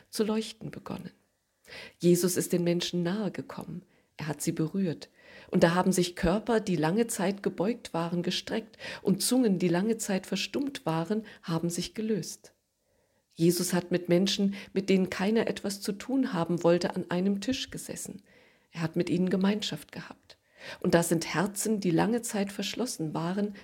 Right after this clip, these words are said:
weit geworden. Jesus hat die Menschen nicht gerichtet, sondern er hat sie aufgerichtet, sein Leben lang. Und er hat sie auch nach seinem Tod noch aufgerichtet.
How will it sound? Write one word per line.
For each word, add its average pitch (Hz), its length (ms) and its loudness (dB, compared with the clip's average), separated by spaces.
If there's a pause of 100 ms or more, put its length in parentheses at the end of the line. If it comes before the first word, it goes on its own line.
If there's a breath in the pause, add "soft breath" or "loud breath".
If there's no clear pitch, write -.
(120)
weit 196 380 -2
geworden. - 540 -10 (1300 loud breath)
Jesus 202 380 -2
hat 196 120 -4
die 202 60 2
Menschen 180 480 0
nicht 175 260 -4
gerichtet, - 720 -8 (100)
sondern 180 380 -2
er 185 140 -2
hat 196 120 -4
sie 208 220 -4
aufgerichtet, - 920 -10 (280)
sein 160 280 -2
Leben 143 340 -2
lang. 180 240 -8 (760 loud breath)
Und 202 140 4
er 196 140 6
hat 202 160 -2
sie - 160 0
auch - 240 -4
nach 214 280 -4
seinem 147 460 -4
Tod 151 340 -6
noch 151 260 -6
aufgerichtet. - 840 -14